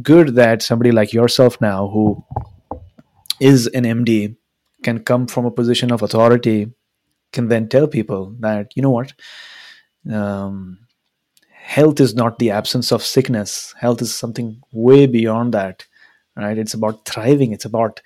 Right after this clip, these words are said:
feeling that energy, that electricity in your body. It's about having a strong memory. It's about being vibrant and then going on and creating something. Or health could be whatever you, you know, want to feel. But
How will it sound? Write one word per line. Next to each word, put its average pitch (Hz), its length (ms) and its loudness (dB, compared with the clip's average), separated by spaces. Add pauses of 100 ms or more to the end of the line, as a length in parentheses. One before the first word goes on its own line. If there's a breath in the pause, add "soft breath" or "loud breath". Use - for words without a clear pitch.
(140 soft breath)
feeling 139 400 2
that 120 140 0
energy, 131 520 2
that 107 180 -6
electricity 123 640 0
in 117 80 -4
your 113 120 -4
body. 113 300 -2
It's 110 100 -6
about 110 340 -2 (320 loud breath)
having 123 260 -2
a 120 40 -4
strong 123 460 -4
memory. 123 320 0
It's 107 120 -6
about 110 260 -4
being 117 200 -4
vibrant 110 480 -2
and 113 140 -6
then 110 220 -6 (240)
going 135 240 0
on 127 100 -2
and 120 160 -6
creating 156 360 -4
something. 107 380 -10
Or 120 200 -4 (160 soft breath)
health 143 200 2
could 139 120 -4
be 131 200 0 (220 soft breath)
whatever 135 300 4
you, 147 440 2 (420)
you 190 80 -4
know, 180 80 -4
want 170 240 -6
to - 60 -16
feel. 110 280 0
But 107 260 -2